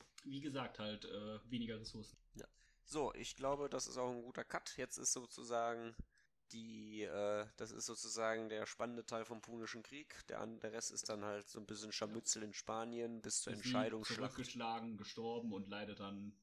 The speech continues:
Speaker 1: nun ja, wir wissen sehr viel über den Fortschritt des Römischen Reichs und seinen Fall später.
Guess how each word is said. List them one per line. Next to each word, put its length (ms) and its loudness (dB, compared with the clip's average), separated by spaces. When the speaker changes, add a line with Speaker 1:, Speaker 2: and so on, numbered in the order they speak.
Speaker 1:
nun 100 -2
ja, 300 2
wir 200 0
wissen 220 -4
sehr 240 2
viel 220 -8
über 340 -4
den 600 -4
Fortschritt 320 -4
des 180 -6
Römischen 400 -2
Reichs 280 -2
und 120 -6
seinen 220 -2
Fall 340 -4
später. 500 -8